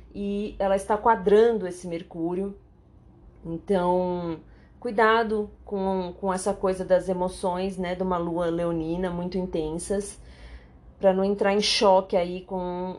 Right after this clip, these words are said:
os teus, a tua forma de pensar, a tua forma de se comunicar.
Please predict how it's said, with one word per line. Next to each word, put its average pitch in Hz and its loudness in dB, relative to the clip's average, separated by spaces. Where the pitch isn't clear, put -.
os 185 -12
teus, 175 -2
a 196 2
tua 202 4
forma 202 4
de 202 0
pensar, 202 0
a - 2
tua 202 0
forma 196 0
de 185 -6
se 220 -2
comunicar. 208 0